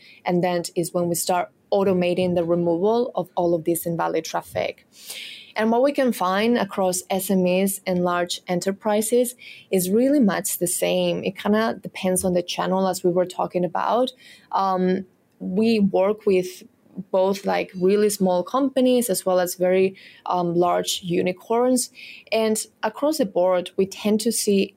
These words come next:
anywhere between five to thirty percent plus invalid traffic on those campaigns. And again, it goes anywhere from, like, those bots that we were talking about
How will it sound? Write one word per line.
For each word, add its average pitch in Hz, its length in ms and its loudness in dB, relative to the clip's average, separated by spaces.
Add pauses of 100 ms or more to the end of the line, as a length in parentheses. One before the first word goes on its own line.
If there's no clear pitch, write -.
anywhere 240 480 2
between 185 680 0 (340)
five 202 540 -2 (160)
to 196 140 0
thirty 190 320 2
percent 185 640 -2
plus 180 460 -4 (100)
invalid 175 540 0
traffic 175 440 -4
on 170 120 -2
those 185 200 -2
campaigns. - 680 -4 (500)
And 190 260 0 (280)
again, 185 340 -2 (120)
it 196 100 -2
goes 196 420 0 (160)
anywhere 202 440 2
from, 180 240 0
like, 175 500 -2
those 180 260 2
bots 247 460 -2
that 208 120 -2
we 202 120 4
were 190 180 2
talking 185 400 -2
about 170 480 -2